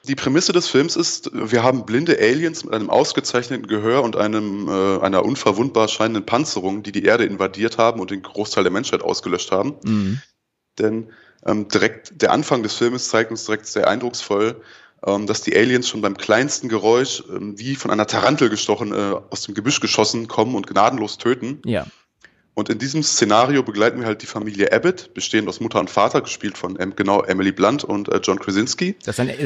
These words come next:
Speaker 2: ist ihr echter Mann, ne? Übrigens.
Speaker 1: Genau, genau. Ähm, sie haben auch eine taube Tochter und zwei Söhne und die haben sich dann in so eine abgelegene Farm im U-S-Bundesstaat New York zurückgezogen und sie kommunizieren nur mit Sch-,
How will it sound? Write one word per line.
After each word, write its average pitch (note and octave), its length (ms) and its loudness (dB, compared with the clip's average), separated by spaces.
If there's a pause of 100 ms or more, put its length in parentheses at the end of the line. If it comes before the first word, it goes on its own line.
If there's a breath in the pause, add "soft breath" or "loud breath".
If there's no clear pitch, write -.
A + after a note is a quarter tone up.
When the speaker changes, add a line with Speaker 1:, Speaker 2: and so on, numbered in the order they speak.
(100)
Speaker 2:
ist - 60 -8
ihr D3+ 100 0
echter A#2+ 240 0
Mann, G2+ 240 0
ne? C3 160 -6 (200)
Übrigens. C3+ 440 -14
Speaker 1:
Genau, - 560 2 (120)
genau. - 380 -2 (560 loud breath)
Ähm, A#2+ 220 4
sie B2+ 140 0
haben C#3 80 2
auch B2+ 140 2
eine A2+ 140 -2
taube B2+ 320 2
Tochter D#3+ 380 2
und B2 140 -6
zwei G#2+ 240 2
Söhne G2+ 320 0
und F2 100 -6
die G#2 80 0
haben A2 80 2
sich A#2+ 120 -6
dann G#2+ 120 2
in G#2+ 80 -2
so G#2 100 -6
eine G2+ 200 0
abgelegene G#2+ 460 0
Farm A2 360 2
im G2+ 160 -2
U-S-Bundesstaat A2 640 0
New G2+ 60 0
York A2 240 4
zurückgezogen A2+ 800 -2 (320 loud breath)
und - 100 -6
sie A#2 80 -2
kommunizieren C3+ 560 4
nur B2 60 -2
mit A2 120 -4
Sch-, - 200 -8